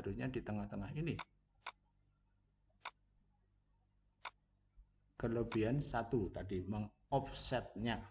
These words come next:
Selanjutnya, ya, kita tarik dari sini nol titik satu atau sepuluh senti sampai ke midpoint, lalu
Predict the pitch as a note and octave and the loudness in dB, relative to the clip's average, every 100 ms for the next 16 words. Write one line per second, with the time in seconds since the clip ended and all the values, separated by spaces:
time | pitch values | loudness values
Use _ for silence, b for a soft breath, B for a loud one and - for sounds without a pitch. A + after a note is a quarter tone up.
0 | - - B B B - D#3 F3 G#3 E3 | -16 -20 B B B -2 4 8 8 8
1 | C#3+ A#3 - - - _ _ _ - - | 6 4 -2 -14 -20 _ _ _ -10 -10
2 | _ _ - B2 D3+ - C#3+ C#3+ D#3+ F#3 | _ _ -6 -4 -4 -4 -4 4 6 6
3 | G#3+ C#4+ - - _ _ C#3 C3+ C3+ - | 4 0 -6 -14 _ _ 4 4 4 0
4 | A#2 A#2 A2 G#2+ C#3+ G3+ B3 G#3 _ _ | 0 0 0 -2 0 -2 -4 -8 _ _
5 | _ - - _ _ _ _ _ _ _ | _ -12 -12 _ _ _ _ _ _ _
6 | _ - A2+ B2+ D#3+ F#3+ F#3+ - - - | _ 0 4 6 6 2 -2 -6 -16 -20
7 | _ _ C#3 C3 - - - A2 G#2+ - | _ _ -2 -2 -2 -2 -2 -4 -2 0
8 | E3 B2 C3+ C#3 C3 C3 B2 A2+ A2+ D3+ | 0 -2 -6 -2 0 0 0 -2 -2 -2
9 | F#3 G3+ - - - A2+ A2+ A#2 A#2 A#2 | -4 -6 -12 -12 -4 -2 0 -2 -2 0
10 | A2 G#2 G2 G2 - G#2+ - G#2 G2 A#2 | 2 2 0 -2 -4 -4 -2 -2 0 0
11 | F#3+ A3 - - _ _ _ - - _ | -2 -4 -6 -12 _ _ _ -20 -20 _
12 | - - - - A2 A2+ A#2 A#2 A#2 G#2 | -20 -20 -20 -14 -2 0 2 4 2 2